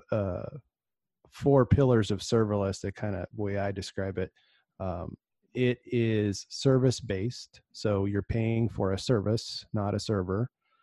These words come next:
Uh, it's c-, a cloud runtime, so you might,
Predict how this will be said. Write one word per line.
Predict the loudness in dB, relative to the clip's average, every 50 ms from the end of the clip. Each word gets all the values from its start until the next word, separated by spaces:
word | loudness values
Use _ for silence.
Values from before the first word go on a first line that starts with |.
| _ _ _ _ _ _ _ _ _ _ _ _ _ _ _ -14 -12
Uh, | -10 -8 -4
it's | -2 -2 -2 -4 -6 -12 -12
c-, | -10 -8
a | -6 -6 -6
cloud | -4 -2 0 2 4 6 4 4 4
runtime, | 2 2 2 2 2 0 -2 -2 -2 0 0 2 0 0 -2 -6
so | -4 -2 2 2 4 4 2 0 -2 -6 _ -20 _ _ _ _ _ _ _ -4
you | -2 -2
might, | -2 -2 -4 -6